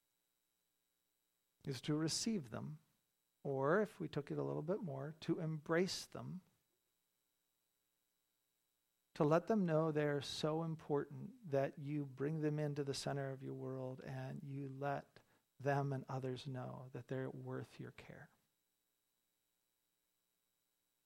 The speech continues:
Jesus says to be great,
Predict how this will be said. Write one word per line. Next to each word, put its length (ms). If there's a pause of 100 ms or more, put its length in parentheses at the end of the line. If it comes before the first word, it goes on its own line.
(1500)
Jesus 360
says 440
to 180
be 120
great, 520